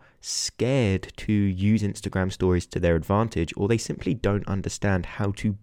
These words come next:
best use their Instagram stories for whatever they may be trying to achieve on Instagram. So today, I wanted to talk about a few reasons as to why you could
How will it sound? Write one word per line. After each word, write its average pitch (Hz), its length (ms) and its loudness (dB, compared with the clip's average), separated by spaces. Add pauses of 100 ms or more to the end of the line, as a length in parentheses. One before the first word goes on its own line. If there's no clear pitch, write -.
best - 460 0 (260)
use 95 640 0 (320)
their 98 180 4
Instagram 92 520 -2
stories 104 480 4
for 104 260 4
whatever 156 320 2
they 143 120 0
may 113 180 0
be 110 100 -2
trying 90 320 -2
to 95 140 -2
achieve 92 560 -6
on 82 320 -4
Instagram. - 580 -6
So 98 240 2
today, 120 540 2 (400)
I 117 100 4
wanted 131 280 -2
to - 100 -14
talk 110 200 -4
about 98 320 2 (220)
a - 60 -2
few 202 320 0
reasons 120 500 0 (240)
as 139 200 0
to 135 100 0
why 127 120 4
you 117 300 2
could 143 400 0